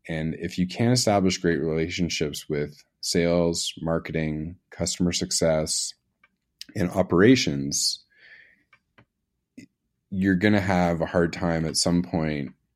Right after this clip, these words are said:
launching a product or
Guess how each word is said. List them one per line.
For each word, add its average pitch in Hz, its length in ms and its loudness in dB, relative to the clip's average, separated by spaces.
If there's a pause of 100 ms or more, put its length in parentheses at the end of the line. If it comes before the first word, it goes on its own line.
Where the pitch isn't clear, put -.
(320)
launching 90 440 0
a 90 60 4
product 87 840 2 (520)
or 76 560 -2